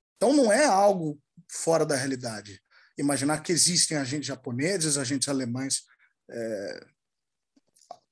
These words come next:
próximos, né? É, a gente tem casos de, de importantes deserções, a gente tem casos,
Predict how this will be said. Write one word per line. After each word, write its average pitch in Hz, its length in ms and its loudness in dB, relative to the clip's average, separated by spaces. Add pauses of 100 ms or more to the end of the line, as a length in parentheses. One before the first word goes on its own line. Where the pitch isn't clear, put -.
próximos, 123 720 -2 (580)
né? 151 380 -2
É, 123 200 -6
a 95 100 -10
gente 131 240 -8
tem 247 160 2
casos 170 400 0
de, 143 200 -12 (300)
de 135 80 -2
importantes 135 560 -2
deserções, 143 720 -2
a 127 40 -6
gente - 240 -14
tem 180 140 -8
casos, 165 540 -2